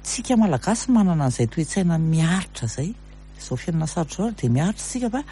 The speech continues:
aza miaritra fanaintainana fa, fa hitanao hoe tsy metimety a. Raha miresaka an'izao hoe tsy metimety mandritra ny eo amin'ny telo na, na roa andro eo a,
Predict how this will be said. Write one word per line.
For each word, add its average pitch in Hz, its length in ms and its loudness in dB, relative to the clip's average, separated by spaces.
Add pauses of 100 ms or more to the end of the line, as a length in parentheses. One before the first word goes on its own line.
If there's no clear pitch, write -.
(520)
aza 131 240 2
miaritra 120 260 2
fanaintainana 170 680 2
fa, 165 140 2
fa 151 80 0
hitanao 156 320 2
hoe 180 100 2
tsy - 220 0
metimety 196 640 2
a. 277 60 -4 (840)
Raha 135 180 4
miresaka 139 580 2
an'izao 151 180 2
hoe 240 80 -4
tsy - 140 0
metimety 202 640 0
mandritra 160 360 -2
ny 170 80 4
eo 165 80 2
amin'ny 160 240 -2
telo 262 240 -4
na, 208 120 0 (480)
na 156 140 0
roa 156 360 2
andro 185 180 2
eo 294 120 -2
a, - 20 -8